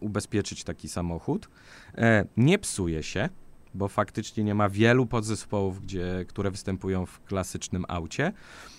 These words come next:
E, jest ekologiczny, a więc każda taka firma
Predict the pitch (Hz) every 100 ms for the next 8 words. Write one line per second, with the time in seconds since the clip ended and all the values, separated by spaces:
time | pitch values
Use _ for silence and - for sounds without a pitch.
0 | - - 117 117 120 120 123 123 98 98
1 | - 151 175 165 123 110 - 101 139 220
2 | - - 92 98 95 98 117 175 185 -
3 | 131 117 110 104 131